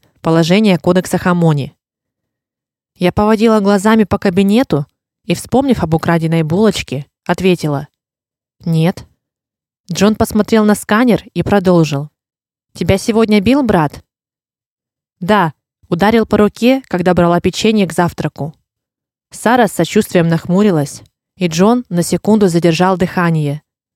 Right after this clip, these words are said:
"У тебя есть подруга?" Я улыбнулась и тут же погрустнела. "Она живет по соседству, но отец запрещает мне с ней дружить. Мы видимся в школе, я по ней скучаю". "Кроме отца и брата,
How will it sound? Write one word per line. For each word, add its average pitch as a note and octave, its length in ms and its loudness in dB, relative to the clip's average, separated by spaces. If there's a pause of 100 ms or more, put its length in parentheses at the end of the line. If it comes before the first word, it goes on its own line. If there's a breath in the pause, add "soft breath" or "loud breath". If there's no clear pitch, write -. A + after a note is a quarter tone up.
(640)
"У - 80 -8
тебя G3+ 200 0
есть A3+ 300 0
подруга?" E3 540 0 (960)
Я G3+ 240 2
улыбнулась A3+ 800 2
и E3+ 80 -4
тут G#3+ 200 0
же F#3+ 100 0
погрустнела. D#3+ 800 -2 (640)
"Она G3 220 2
живет G#3+ 300 2
по A3+ 100 -2
соседству, G3+ 760 -2 (100)
но F3+ 160 0
отец F#3+ 300 0
запрещает G3 640 0
мне E3+ 120 0
с - 100 -8
ней E3 140 0
дружить. D#3 520 -2 (380)
Мы F#3 100 0
видимся A3+ 380 0
в D#3+ 60 -2
школе, F#3 500 -2 (260)
я G3 100 0
по G#3 100 -2
ней G3 160 2
скучаю". E3+ 640 -4 (1120)
"Кроме G3+ 360 2
отца F#3+ 420 -2 (100)
и F3+ 100 -4
брата, E3+ 500 -2